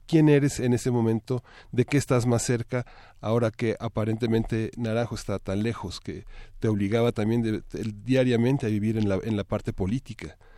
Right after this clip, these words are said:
¿Qué tan cercana estás ahora de la política, ahora que no está Rogelio contigo?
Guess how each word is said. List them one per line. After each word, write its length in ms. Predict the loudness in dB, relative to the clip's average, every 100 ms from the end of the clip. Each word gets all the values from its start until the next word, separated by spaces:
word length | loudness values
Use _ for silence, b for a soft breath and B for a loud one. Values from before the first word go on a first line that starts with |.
| b b
¿Qué 120 | -4
tan 160 | 2 2
cercana 400 | 2 0 2 2
estás 260 | 0 -4 -4
ahora 160 | -2
de 60 | -2
la 100 | -2
política, 440 | -4 -6 -8 -6
ahora 100 | -6
que 100 | -2
no 80 | -4
está 160 | -2 -6
Rogelio 320 | -4 -6 -6
contigo? 500 | -6 -4 -6 -6